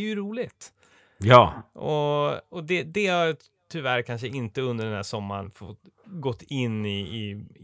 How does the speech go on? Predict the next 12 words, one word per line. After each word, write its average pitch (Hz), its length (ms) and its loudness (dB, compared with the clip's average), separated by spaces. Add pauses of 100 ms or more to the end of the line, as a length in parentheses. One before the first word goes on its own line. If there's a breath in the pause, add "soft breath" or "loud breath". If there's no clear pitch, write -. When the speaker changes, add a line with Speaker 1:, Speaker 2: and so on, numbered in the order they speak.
Speaker 1:
i 110 40 -10
pusslet - 560 -6
här - 160 -12
nu. 113 140 -8
Men 123 200 -2
nu 139 160 0
när 139 180 -2
det 135 120 0
börjar 143 320 2
komma 123 460 -4
Soundmind, 135 840 -6
Soundbody, 123 840 -4